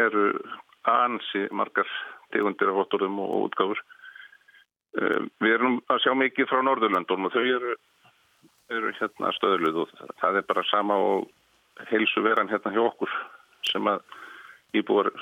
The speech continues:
til dæmis Svíþjóð og, og, og Danmörku eru að sýna okkur.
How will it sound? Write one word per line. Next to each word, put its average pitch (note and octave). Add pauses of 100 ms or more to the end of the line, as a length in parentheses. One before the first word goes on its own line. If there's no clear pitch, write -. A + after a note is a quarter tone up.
(120)
til A2
dæmis G2
Svíþjóð G2+
og, - (120)
og, - (160)
og G#2
Danmörku A2
eru A2
að -
sýna A2+
okkur. -